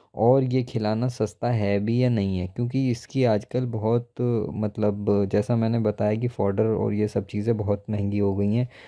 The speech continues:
तो अल्टरनेट रिसोर्सेज के पीछे लोग भाग रहे हैं, ये देखने, ये देख रहे हैं कि कौन सी चीज़ सस्ती है और क्या खिलाया जा सकता है बड़ी मात्रा में,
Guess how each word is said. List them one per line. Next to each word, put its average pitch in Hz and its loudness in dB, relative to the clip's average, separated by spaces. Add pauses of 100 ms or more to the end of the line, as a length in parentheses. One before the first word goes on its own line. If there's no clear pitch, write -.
(200)
तो 120 2
अल्टरनेट 139 4
रिसोर्सेज 120 -2
के 123 -8
पीछे 113 -6
लोग 107 0
भाग 98 0
रहे 107 0
हैं, 117 -2
ये 110 -2
देखने, 104 -2
ये 107 0
देख 104 2
रहे 107 -2
हैं 107 -2
कि 113 -8
कौन 107 -4
सी 107 -6
चीज़ 107 -2
सस्ती 98 -4
है 117 2
और 120 2
क्या 113 0
खिलाया 104 4
जा 101 2
सकता 95 -6
है 101 -2
बड़ी 110 2
मात्रा 98 -2
में, 95 -4